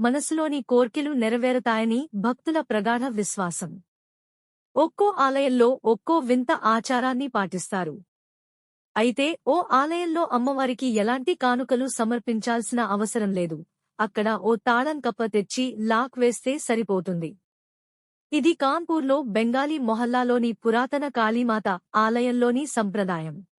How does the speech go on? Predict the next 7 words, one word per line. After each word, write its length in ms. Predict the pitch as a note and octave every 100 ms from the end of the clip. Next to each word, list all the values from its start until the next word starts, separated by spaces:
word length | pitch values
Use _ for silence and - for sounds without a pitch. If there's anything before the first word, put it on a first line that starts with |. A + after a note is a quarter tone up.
| _ _ _ _ _ _ _ _
ఈ 120 | C#4+ D4+
దేవాలయంలోని 840 | A#3+ B3+ D4 D#4 D4 B3+ C4 C4+ -
అమ్మవారిని 560 | G#3 A3 B3 B3 A3+ G#3
తాలేవాలి 760 | - A3+ A#3+ D4+ D4 A#3+ B3 C#4
దేవి 360 | G3+ A3 A#3 C4
పేరుతో 460 | A#3 A3 A3 A#3+ B3
పిలుస్తారు. 600 | G#3+ F#3 - G3 F3